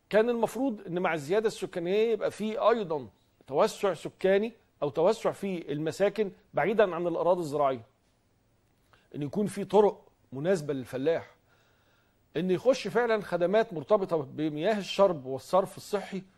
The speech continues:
آه، مياه الشرب والصرف الصحي تناسب الزيادة السكانية. ولكن للأسف كانت بتوصل خدمات غير مكتملة، وبالتالي المفروض إن الخدمات دي كانت هتحل مشاكل عندي،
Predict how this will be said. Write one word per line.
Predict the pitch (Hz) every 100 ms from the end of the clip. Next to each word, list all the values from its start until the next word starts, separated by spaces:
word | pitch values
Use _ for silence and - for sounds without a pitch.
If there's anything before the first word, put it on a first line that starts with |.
| _ _ _ _ -
آه، | 131
مياه | 143 220
الشرب | 185 - 196 139
والصرف | 131 - 190 151
الصحي | - 202 202 185
تناسب | 165 196 254 - 156 _ _ _ _ -
الزيادة | 135 170 214 202
السكانية. | - 151 170 180 165 107 - _ _ _ _ _ _ _ _ _ _ _ _ _ _ -
ولكن | 147 202 202 196 165 -
للأسف | 151 175 185 - 110 _ _ _ _ _ _
كانت | - 226 202
بتوصل | 156 202 196 190
خدمات | - 143 143 185 190 - _ _ _ -
غير | 117 208 208
مكتملة، | 170 - - 131 101 - _ -
وبالتالي | 180 180 - - 190 160 104 - _ -
المفروض | 131 127 196 190
إن |
الخدمات | 160 151 151 180
دي | 180
كانت | 165 139
هتحل | - 180 170
مشاكل | 139 180 170 156
عندي، | 156 175